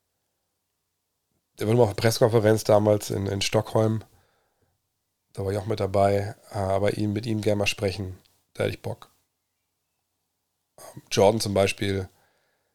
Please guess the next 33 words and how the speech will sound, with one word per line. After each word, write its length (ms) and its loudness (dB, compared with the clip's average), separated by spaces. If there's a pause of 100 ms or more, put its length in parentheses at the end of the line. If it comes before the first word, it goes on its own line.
(260)
glaub 160 0
ich, 60 -2
hätte 100 2
ich 60 -8
gar 160 2
nicht 120 -2
so 100 -6
viel 120 -4
Bock, 340 -6 (360)
weil 260 -10
Jordan 340 -2
jemand 280 -6
ist, 160 -6
glaub 260 -4
ich, 160 -12
der 400 -10 (160)
dann 220 -20
bei 80 -14
solchen 280 -6
Events 380 -6
so 80 -10
mega 220 -6
corporate 580 -6
ist 140 -6
und 220 -14
genau 260 -4
das 240 -4
erzählt, 440 -8
was 120 -8
er 60 -4
erzählen 380 -6
will. 180 -4
Und 200 -10